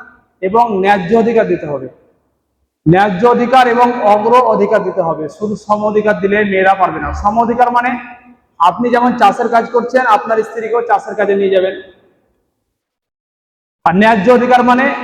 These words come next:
আপনার শারীরিক গঠন অনেক শক্ত, আপনার কাছে অনেক আল্লাহ শক্তি দিয়েছে, আপনার স্ত্রীকে আল্লাহ কোমলভাবে সৃষ্টি করেছেন,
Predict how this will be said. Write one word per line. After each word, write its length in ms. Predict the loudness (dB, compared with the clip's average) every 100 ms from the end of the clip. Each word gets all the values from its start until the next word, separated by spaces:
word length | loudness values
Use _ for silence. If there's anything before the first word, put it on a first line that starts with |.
| -10 -6 0
আপনার 560 | 0 2 4 6 4
শারীরিক 460 | 2 0 0 -2 -4 0
গঠন 300 | 2 2 2
অনেক 300 | 0 0 -6
শক্ত, 420 | -4 -4 -4 -6
আপনার 500 | -2 -2 0 -2 -2
কাছে 180 | -2 0
অনেক 240 | 0 0
আল্লাহ 220 | 0 0
শক্তি 340 | -4 -10 -12 -6
দিয়েছে, 420 | -4 -2 -4 -6 -14 -20 _ _ _ _ _ -2
আপনার 420 | -2 2 0 0
স্ত্রীকে 400 | -4 -6 0 2
আল্লাহ 240 | 2 2 0
কোমলভাবে 460 | 0 2 0 0 -2
সৃষ্টি 280 | -4 -8 -4
করেছেন, 460 | -4 -4 -6 -8